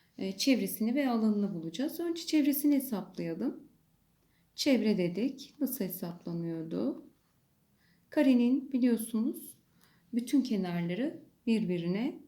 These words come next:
eşit. Yani burası sekiz birimse burası da sekiz birim, burası da sekiz birim, burası da sekiz birim. Hesaplarken, e,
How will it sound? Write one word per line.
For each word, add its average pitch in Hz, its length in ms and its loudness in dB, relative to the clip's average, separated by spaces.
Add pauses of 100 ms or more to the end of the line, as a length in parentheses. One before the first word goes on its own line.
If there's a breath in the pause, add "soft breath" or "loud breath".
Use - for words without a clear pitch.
(140)
eşit. - 720 -4 (100)
Yani 202 400 -2
burası 214 500 -2
sekiz 214 480 -4
birimse 175 500 -6
burası 247 300 -2
da 214 100 -4
sekiz 175 480 -10
birim, 190 300 -4 (160)
burası 214 320 -6
da 190 60 -10
sekiz - 500 -12
birim, 233 260 -6 (160)
burası 202 320 -6
da - 80 -10
sekiz - 460 -12
birim. - 340 -8 (920 soft breath)
Hesaplarken, 247 920 -2 (460)
e, 196 380 -6